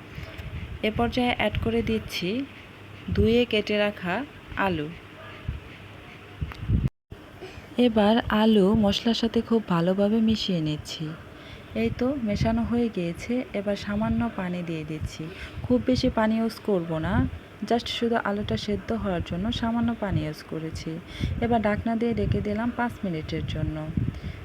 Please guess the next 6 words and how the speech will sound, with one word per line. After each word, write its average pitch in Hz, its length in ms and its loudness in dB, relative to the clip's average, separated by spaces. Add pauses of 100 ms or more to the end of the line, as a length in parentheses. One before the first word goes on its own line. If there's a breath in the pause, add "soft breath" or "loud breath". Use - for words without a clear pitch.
(100)
ফিরে 214 260 2
আসছি 214 360 2
পাঁচ 240 220 -2 (100)
মিনিট 175 260 -2 (100)
পর। 151 200 -4 (840 loud breath)
ফিরে 247 240 4